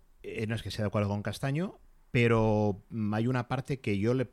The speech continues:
no sé si a Castaño, pero hay una cosa que es real. Eh, el otro día, bueno, el otro día no, hace un-,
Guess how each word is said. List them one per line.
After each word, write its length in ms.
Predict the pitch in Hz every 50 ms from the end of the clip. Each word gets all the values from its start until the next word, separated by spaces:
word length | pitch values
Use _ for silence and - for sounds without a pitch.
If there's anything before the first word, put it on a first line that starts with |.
| - -
no 360 | 76 78 95 104 98 101 98
sé 100 | - - 95
si 120 | - -
a 40 | 101
Castaño, 640 | - 98 - - - 131 135 139 147 165 160 - -
pero 140 | 117 107 107
hay 120 | 110 107
una 120 | 113 110 104
cosa 200 | 113 113 120 110
que 80 | 101
es 40 | 87
real. 340 | 85 82 76 73 73 76 - -
Eh, 640 | 120 104 101 101 101 101 98 95 95 95 92 90 90 - - - - - - - _ _ _ - - _ _ _ -
el 120 | 123 120
otro 220 | 147 165 - 170 165
día, 280 | 170 160 151 160 170 151
bueno, 160 | 127 113 110
el 60 | 107
otro 140 | 104 - 143 123
día 140 | 110 104
no, 60 | 82 87
hace 180 | 95 - - 123
un-, 140 | 117 101